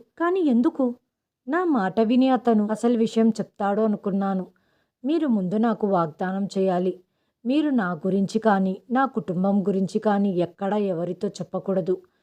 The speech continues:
ఎవ్వరితో మాట్లాడకూడదు." గత్యంతరం లేక నేను సరే అని తల ఊపాను. అప్పుడు శంభు చెప్పిన విషయం విని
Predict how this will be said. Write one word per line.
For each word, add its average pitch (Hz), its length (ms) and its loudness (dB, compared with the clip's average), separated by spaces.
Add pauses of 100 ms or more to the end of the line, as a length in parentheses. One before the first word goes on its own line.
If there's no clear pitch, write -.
ఎవ్వరితో 233 500 2
మాట్లాడకూడదు." 202 960 0 (540)
గత్యంతరం 254 640 2
లేక 254 280 4
నేను 240 480 2
సరే 196 360 0
అని 202 200 2
తల 190 240 -2
ఊపాను. 180 520 -4 (280)
అప్పుడు 311 280 4
శంభు 214 380 2
చెప్పిన 220 440 2
విషయం 202 400 0
విని 190 320 0